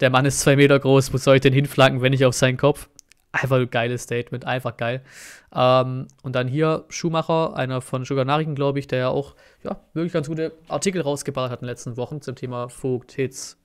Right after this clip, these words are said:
Schieß mich tot, Machtkampf, alles. Ähm, ich bin be-, äh, zitiert Klaus Vogt, äh, "Ich bin bereits auf Thomas Hitzberger zugegangen, wir nähern uns weiter an."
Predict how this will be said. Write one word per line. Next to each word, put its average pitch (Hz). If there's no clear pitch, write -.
Schieß -
mich 127
tot, 123
Machtkampf, 123
alles. 135
Ähm, 127
ich -
bin 143
be-, -
äh, -
zitiert 143
Klaus 131
Vogt, -
äh, 131
"Ich 127
bin 139
bereits 135
auf 127
Thomas 131
Hitzberger 131
zugegangen, 151
wir 135
nähern 127
uns 123
weiter 123
an." 135